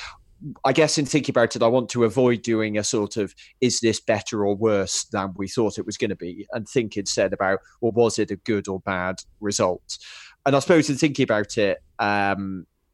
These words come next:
I was, I'm thinking like this. To, to want to be rid of Theresa May, you have to, uh, as a Tory M P, you have to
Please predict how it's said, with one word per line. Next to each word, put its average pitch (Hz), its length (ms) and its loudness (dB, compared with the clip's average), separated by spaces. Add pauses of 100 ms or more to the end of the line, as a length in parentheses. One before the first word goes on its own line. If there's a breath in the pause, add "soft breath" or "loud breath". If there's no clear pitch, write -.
(140)
I 117 60 0
was, 110 260 -2 (120)
I'm 107 200 -4 (140)
thinking 117 300 0
like 104 160 0
this. 107 260 0 (480 loud breath)
To, 127 460 6 (240)
to 151 120 4
want 147 340 2
to 143 120 0
be 120 200 -2
rid 110 380 2 (280)
of 98 120 -4
Theresa 98 400 -2
May, 101 640 -4
you 110 160 -2
have 107 260 -2 (140)
to, 101 380 2 (400 soft breath)
uh, 90 600 0 (400 loud breath)
as 117 200 0
a 104 80 0
Tory 107 240 0
M 101 100 -2
P, 117 120 -2
you 143 180 2
have 107 240 -4
to 101 400 0